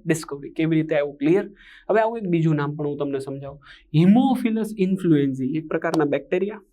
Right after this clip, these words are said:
Haemophilus influenzaeમાંથી આ એચ,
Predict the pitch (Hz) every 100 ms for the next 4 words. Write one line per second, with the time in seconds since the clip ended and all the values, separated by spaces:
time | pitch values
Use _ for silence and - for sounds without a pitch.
0 | - - - _ _ _ _ - - 143
1 | 156 185 196 202 180 175 165 170 165 156
2 | 156 143 139 123 - 170 196 202